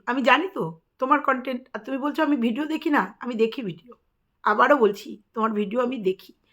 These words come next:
তো হয়তো দুটো একটা মিস হয়ে যায়, কিন্তু দেখি। তোমার যে, আহ, কনটেন্ট সন্দীপ, আহ, মানে তুমি পক্ষে আর বিপক্ষে টিনুর করো, সেটা আমি জানি না, তুমি জানো না, আহ, বোঝো না।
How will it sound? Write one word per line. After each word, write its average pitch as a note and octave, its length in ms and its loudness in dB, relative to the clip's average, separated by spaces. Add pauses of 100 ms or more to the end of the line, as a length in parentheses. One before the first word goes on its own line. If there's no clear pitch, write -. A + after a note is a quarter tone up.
(380)
তো C#4+ 80 -2
হয়তো A3+ 380 4
দুটো D4 240 0
একটা C4+ 260 2
মিস G#3 300 -2
হয়ে G3 120 -6
যায়, G3+ 240 -16
কিন্তু D4 240 -6
দেখি। F#3+ 360 -6 (460)
তোমার D4 320 4
যে, E4+ 140 4 (200)
আহ, A3+ 240 4
কনটেন্ট B3 480 2
সন্দীপ, C4 460 2 (460)
আহ, G#3 160 -4
মানে G#3+ 200 -2
তুমি A#3+ 200 -4
পক্ষে B3 420 -2
আর B3+ 100 2
বিপক্ষে A#3 500 -4
টিনুর B3 320 -4
করো, A#3 240 2
সেটা D4 280 -2
আমি D#4 140 2
জানি C#4 240 0
না, D#4+ 120 -2
তুমি D4+ 240 -4
জানো C#4 240 2
না, G#4+ 80 -10
আহ, A3 460 -6
বোঝো A#3 280 0
না। D4+ 220 2